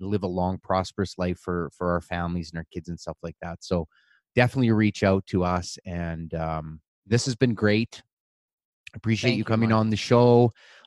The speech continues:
Speaker 1: Um, we definitely need to do this again at some point. And, uh, yeah.
Speaker 2: Definitely.
Speaker 1: Awesome.
Speaker 2: I'm happy. I'm very grateful for the time, and I love talking to other podcasters. It's a great community of people. We should all be on each other's shows if it makes sense and help
Speaker 1: Yeah.
Speaker 2: each other and,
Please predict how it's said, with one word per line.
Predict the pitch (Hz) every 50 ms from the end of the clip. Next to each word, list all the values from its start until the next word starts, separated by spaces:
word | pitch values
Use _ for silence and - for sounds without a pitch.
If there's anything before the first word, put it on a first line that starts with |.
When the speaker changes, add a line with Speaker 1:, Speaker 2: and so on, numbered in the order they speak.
| _ _
Speaker 1:
Um, | 101 98 95 95 95 95 92 92 95
we | 98 104
definitely | 98 117 110 104 - 107 101 101
need | 101 98 98 -
to | - 92
do | 78 92 92 90
this | 85 87 - -
again | 87 80 90 90 87 85 82 -
at | - 90 -
some | - - 85 80
point. | - - 85 82 80 82 - _ _ _ _
And, | 87 80 78 78 78 78 76 76 78
uh, | 76 73 76 76 78 - _ _ _
yeah. | 85 90 95 87 82 -
Speaker 2:
Definitely. | - 104 95 - 101 95 90 87 85 85 _ _ _ _
Speaker 1:
Awesome. | - 85 85 127 127
Speaker 2:
I'm | 147 151
happy. | 151 147 139 131
I'm | 127 123 120
very | 127 127 135 131
grateful | 117 127 123 131 131 - - 127 120 117 113
for | - - 123 113 107 107 107 107 104 101 95 - _ _ _ _ _ _ _ _ _ _ _ _ -
the | 135 117
time, | - - 135 123 120 123 127 131 143 143 139 135 _ _ _ -
and | 117 113 107 101 101
I | -
love | 107 110 113 123 127 127 110
talking | - - 123 117 - - 131 113
to | 101 -
other | - 110 113 110 117 101
podcasters. | - - - 117 113 110 107 - 120 117 117 107 - - 127 120 117 107 -
It's | - - 95 -
a | 113 107
great | - 117 117 127 139 -
community | - 117 110 110 113 117 120 113 123 120 120 120 123 -
of | - 104 95 -
people. | - 131 120 120 - 127 123 123 123 120 139
We | 135 113
should | - - 117
all | 113 110 117 123 117
be | 120 120 120
on | 117 117 110
each | 107 - -
other's | 113 107 110 104
shows | - - 120 113 113 113 113 107 101 110
if | 107 -
it | 113 -
makes | 107 107 98 -
sense | - 120 120 127 127 - - -
and | 98 95 95
help | 113 127 104
Speaker 1:
Yeah. | 95 98
Speaker 2:
each | 98 - 127
other | 117 113 120 131 120 113
and, | 101 101 98